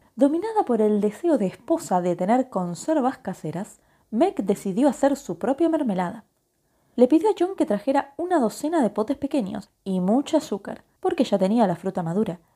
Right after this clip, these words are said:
y había que hacer las cosas enseguida. Como John creía firmemente que "mi esposa es mejor que nadie" y se enorgullecía de las habilidades de Meg, resolvió darle el gusto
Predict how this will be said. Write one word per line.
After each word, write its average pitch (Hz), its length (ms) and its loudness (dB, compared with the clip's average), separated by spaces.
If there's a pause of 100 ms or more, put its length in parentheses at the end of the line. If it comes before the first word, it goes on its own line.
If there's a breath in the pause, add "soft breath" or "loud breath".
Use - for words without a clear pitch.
y 180 60 -4
había 208 240 4
que 220 80 -2
hacer 226 180 0
las 208 160 -4
cosas 285 340 -6
enseguida. 262 720 -2 (1040)
Como 381 260 0
John 466 140 0
creía 247 340 6
firmemente 220 640 -2
que 180 300 -6 (120)
"mi 202 160 -2
esposa 359 460 -2
es 185 80 -8
mejor 254 400 2
que 180 140 -6
nadie" 185 400 -2 (160)
y 208 100 -4
se 208 120 2
enorgullecía 208 680 2
de 175 60 6
las 175 200 0
habilidades 170 540 -2
de 294 80 2
Meg, 175 280 -6 (420 soft breath)
resolvió 247 500 2
darle 208 280 4
el 220 100 -2
gusto 226 400 -2